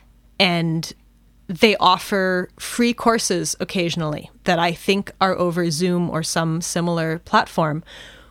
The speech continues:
where you can go and practice being in a meeting with other people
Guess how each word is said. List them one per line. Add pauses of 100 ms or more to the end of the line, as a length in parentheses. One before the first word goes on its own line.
(120)
where
you
can
go
and
practice (260)
being
in
a
meeting
with
other
people